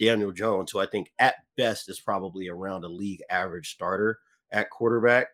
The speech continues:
you know, and I think, and I'm probably on the higher end with him than a lot of other guys. And then defensively, they can still stop the run, but that was never the problem for them. It, it's,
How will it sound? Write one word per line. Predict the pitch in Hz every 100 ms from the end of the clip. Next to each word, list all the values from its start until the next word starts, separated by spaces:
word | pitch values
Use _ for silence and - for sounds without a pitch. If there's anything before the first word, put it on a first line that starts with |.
| _
you | 101
know, | 92 101
and | 98
I | 107
think, | - 123
and | 104 101
I'm | 127 -
probably | 127 117 110 113
on | 107
the | 87
higher | - 101 110
end | 120 120 127 143 _ _ -
with | 117 113
him | 127 127 131 -
than | 104
a | 104
lot | 107 107
of | 104
other | 107 98
guys. | 107 113 120 113 _ _ _ -
And | 110
then | 123
defensively, | 104 175 175 143 131 123
they | 120
can | 123
still | - 208 214
stop | 147 127
the | -
run, | 101 135 120
but | 95
that | 139
was | -
never | 104 123 117
the | 87
problem | - 113 147 95
for | 95
them. | 87 82
It, | 85 -
it's, | - -